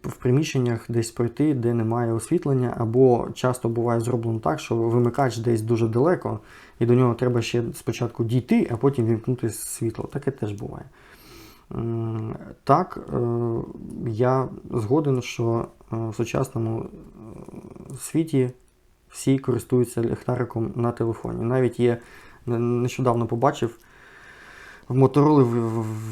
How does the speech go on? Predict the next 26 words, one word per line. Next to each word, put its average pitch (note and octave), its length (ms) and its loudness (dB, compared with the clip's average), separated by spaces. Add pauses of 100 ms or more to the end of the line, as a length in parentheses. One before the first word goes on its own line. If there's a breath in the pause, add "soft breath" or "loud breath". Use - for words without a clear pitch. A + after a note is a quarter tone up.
(240)
в A#2 60 0
одній A#2 680 2
з G#2 120 -4
моделей A#2 480 4
є A#2 180 6
таке, A#2+ 320 0
що A2+ 380 -2
його A#2+ 220 0
можна A#2+ 260 0
просто, A#2+ 440 0 (180)
заблокований C3 600 4
повністю A#2 400 -2
телефон, C3+ 400 2
просто B2+ 280 0
його A#2+ 120 2
так A#2+ 120 -2
струсити, C3+ 580 0
і B2 140 2
він C3+ 220 2
вимик-, A#2+ 400 0
вмикає C3 400 2
ліхтарик. A2+ 540 -4
Офігенно C3 400 2
зручно, B2+ 520 0
дуже A#2+ 300 2
класно. A#2+ 540 -2